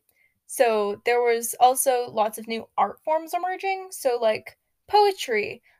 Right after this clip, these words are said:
Like, Homer wrote the Odyssey and the Iliad. Their poetry. Theater, literature, architecture, and rhetoric, which rhetoric wasn't actually an art form. It was more like homeschooling,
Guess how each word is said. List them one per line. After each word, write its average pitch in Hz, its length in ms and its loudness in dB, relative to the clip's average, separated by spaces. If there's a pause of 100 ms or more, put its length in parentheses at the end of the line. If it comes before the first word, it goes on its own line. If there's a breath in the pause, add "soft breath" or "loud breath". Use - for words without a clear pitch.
(120)
Like, 285 160 4
Homer 294 520 2
wrote 254 300 0
the 311 160 0
Odyssey 285 640 4
and 269 160 -2
the 302 120 -6
Iliad. 240 540 0 (320)
Their 220 220 2
poetry. 349 760 2 (500)
Theater, 320 600 4 (340)
literature, 339 800 -2 (160)
architecture, 381 760 -2
and 247 280 -4
rhetoric, 247 500 0 (220)
which - 460 -2 (120)
rhetoric 415 420 4
wasn't 302 300 -2
actually 254 600 -2
an 214 100 -2
art 233 260 -6
form. 320 420 -4
It 277 60 -2
was 277 160 -4
more 294 160 -2
like 254 200 -2
homeschooling, 339 840 -4